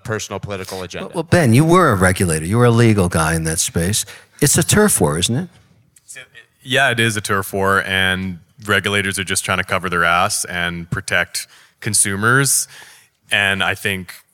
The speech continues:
Speaker 3: th-, heavy-handed regulation, definitely, you're, you're bang on. It chases out capital, it chases out technology and talent. And while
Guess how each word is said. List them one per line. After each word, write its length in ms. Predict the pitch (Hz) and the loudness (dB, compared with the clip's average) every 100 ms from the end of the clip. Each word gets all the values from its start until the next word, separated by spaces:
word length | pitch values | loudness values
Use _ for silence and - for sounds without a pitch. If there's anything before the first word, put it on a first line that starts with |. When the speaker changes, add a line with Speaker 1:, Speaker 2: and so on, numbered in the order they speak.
| - | -20
Speaker 3:
th-, 360 | 90 87 87 - _ _ _ 117 110 | -18 -16 -18 -20 _ _ _ -20 -10
heavy-handed 640 | - 117 117 110 107 101 | -2 0 2 0 0 0
regulation, 520 | 98 95 95 95 101 | 0 0 -2 -4 -6
definitely, 540 | 87 90 - 87 80 78 | -4 -4 -4 -8 -10 -14
you're, 340 | - 92 87 85 | -12 -6 -4 -6
you're 220 | 87 92 | -6 -6
bang 280 | 85 90 87 | -2 -2 -2
on. 220 | 82 80 | -8 -8
It 200 | 85 82 | -10 -8
chases 420 | - 101 - 92 | -6 -4 -4 -2
out 320 | 92 87 87 | -2 -2 -4
capital, 500 | - 107 104 110 101 | -2 0 0 -2 -2
it 60 | 92 | -4
chases 420 | - 95 90 85 | -4 -4 -6 -4
out 300 | 90 85 85 - _ | -2 -2 -6 -12 _
technology 580 | - 90 98 92 87 90 | -8 -6 -4 -4 -4 -6
and 120 | 87 | -8
talent. 520 | - 90 87 85 82 - | -4 -2 -2 -4 -10 -14
And 480 | 87 87 85 82 82 - - - - _ | -10 -6 -6 -8 -12 -18 -20 -20 -20 _
while 400 | - 95 98 92 | -14 -2 0 0